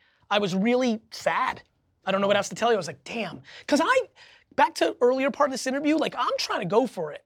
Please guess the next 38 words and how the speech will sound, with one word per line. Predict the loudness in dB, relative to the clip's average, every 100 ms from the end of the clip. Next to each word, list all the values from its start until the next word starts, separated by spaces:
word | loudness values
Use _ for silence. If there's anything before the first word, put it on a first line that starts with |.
| _
And | -2
I | 2 2 2
think | -2 -4
the |
Hall | -2 0
of | 0
Fame | -2 -2
of | -2
what | -2 0
I | 0
do | 0 0
is | -2
not | -4 -4
just | -6 -6
the | -10
money. | -10 -12 -16 _ _ _ _ _ _ _ _ _ -14
Bezos | -2 0 2 2 0 0 -2
and | -4 -6 -14 -16 -20 _
Musk, | 0 2 4 2 0
some | 0 2
of |
these | 2 0
people | 0 0 2
are | 2
gonna | 2
make | 0 -2
more | 0 2 4
money | 2 -2 -4
than | -4
I'm | -6
gonna | -8 -12
make. | -18 -20 _ _ _ _ _ _ _ _ _
I | 0 2
wanna | 2 2
be | 0
the | 0
greatest | -2 -2 -2
entrepreneur | -6 -6 -6 -2 -2 -2